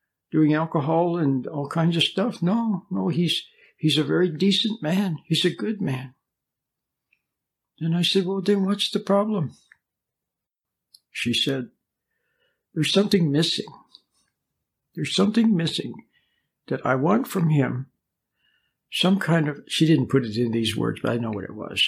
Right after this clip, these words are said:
She wanted, what she wanted from him was agape love, emotionless love, fatherly love. And she said, "He, he just ha-, doesn't have, have that." And so I've, I've always kind of resented him. She admitted it.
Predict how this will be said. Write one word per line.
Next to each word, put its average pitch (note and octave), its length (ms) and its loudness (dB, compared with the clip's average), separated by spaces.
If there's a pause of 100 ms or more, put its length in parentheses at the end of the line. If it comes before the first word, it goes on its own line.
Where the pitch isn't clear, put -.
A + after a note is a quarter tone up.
She - 180 0
wanted, C3+ 440 0
what C3+ 140 0
she F3+ 120 4
wanted E3+ 340 0
from D3 160 0
him C3+ 220 2
was A#2 160 -4
agape A#2+ 600 0
love, G#2+ 400 -6 (380)
emotionless A2+ 720 0
love, - 240 -4 (140)
fatherly B2 580 0
love. B2 320 -4 (1800)
And C#3 120 -6
she - 140 0
said, F3 160 2
"He, E3+ 240 0 (640)
he E3 100 -10
just E3+ 240 2
ha-, - 120 -2 (100)
doesn't E3 280 2
have, F#3 360 2
have F3 280 -2
that." D#3+ 360 -2
And C#3 180 2
so - 440 -2 (200)
I've, C#3 220 -2 (180)
I've B2 140 -12
always D#3+ 260 -6
kind E3 240 -2
of F3 60 -2
resented C#3+ 480 0
him. - 140 -6
She D#3 160 2
admitted C#3+ 400 0
it. B2 140 -8